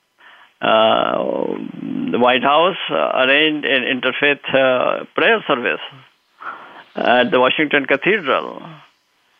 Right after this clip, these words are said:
And I was invited, and I was with President Bush and prayed.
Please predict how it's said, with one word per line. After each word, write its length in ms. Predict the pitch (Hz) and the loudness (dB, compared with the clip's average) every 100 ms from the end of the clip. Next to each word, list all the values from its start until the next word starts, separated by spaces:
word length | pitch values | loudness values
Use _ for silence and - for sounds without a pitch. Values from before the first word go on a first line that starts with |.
| _ - | _ -4
And 320 | - 120 113 | 2 2 2
I 200 | 113 135 | 2 2
was 180 | 147 143 | 2 0
invited, 640 | 139 139 185 202 143 127 | 0 0 0 0 0 0
and 140 | 117 120 | 0 0
I 100 | 127 | 2
was 240 | 143 139 | 0 -2
with 160 | 143 139 | -6 -4
President 460 | 147 151 156 151 | -2 -2 -2 -2
Bush 220 | 147 208 - - - | -2 -2 -2 -6 -10
and 580 | - - 117 117 113 - | -14 -4 0 0 0 0
prayed. 460 | 165 233 170 120 | 4 4 2 -2